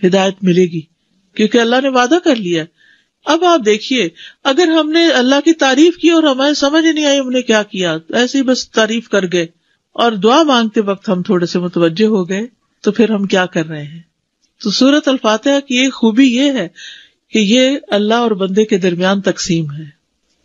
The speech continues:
سفیان کہتے ہیں، مجھے یہ روایت علاء ابن عبد الرحمن بن یعقوب نے سنائی، میں ان کے پاس گیا، وہ گھر میں بیمار تھے، میں نے ان سے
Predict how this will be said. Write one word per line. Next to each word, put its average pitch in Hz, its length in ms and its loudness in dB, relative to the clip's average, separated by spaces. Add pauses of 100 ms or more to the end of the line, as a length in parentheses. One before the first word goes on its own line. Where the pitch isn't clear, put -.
(140)
سفیان 262 480 0
کہتے 285 260 0
ہیں، 311 100 2
مجھے 254 220 -2
یہ 247 160 0
روایت 202 440 0
علاء 208 280 2
ابن 208 200 -2
عبد 185 180 -2
الرحمن 190 480 0
بن 196 160 -2
یعقوب 196 440 0
نے 233 100 0
سنائی، 208 400 0 (260)
میں 226 120 0
ان 240 140 0
کے 220 200 0
پاس 214 320 0
گیا، 226 220 0 (220)
وہ 196 140 0
گھر 202 160 2
میں 208 220 0
بیمار 180 400 0
تھے، 220 160 -2
میں 196 140 0
نے 185 100 2
ان 185 140 0
سے 226 220 0